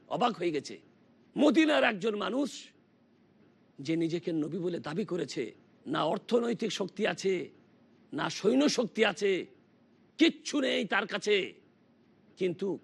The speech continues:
কত তার সাহস, কত তার দৃঢ়তা, ভয় নাই, কিচ্ছু নেই, নির্ভীকভাবে আমার কাছে চিঠি পাঠাইছে, আর আমাকে বলছে, "ইসলাম গ্রহণ করো,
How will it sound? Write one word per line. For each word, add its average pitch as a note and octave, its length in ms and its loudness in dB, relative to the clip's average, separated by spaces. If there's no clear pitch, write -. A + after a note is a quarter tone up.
কত F3+ 240 -4
তার F3 200 0
সাহস, D#3+ 560 -4
কত G3 200 -4
তার A3 260 2
দৃঢ়তা, C#4 640 4
ভয় G#3+ 300 2
নাই, F3 260 -2
কিচ্ছু D4+ 420 2
নেই, B3 280 0
নির্ভীকভাবে F3+ 960 0
আমার G3+ 240 -12
কাছে F#3+ 240 -12
চিঠি F#3 240 -12
পাঠাইছে, F3+ 520 -10
আর D3+ 140 -2
আমাকে D#3+ 300 -4
বলছে, E3 340 -2
"ইসলাম D#3 300 -4
গ্রহণ E3+ 300 -2
করো, F#3 280 -4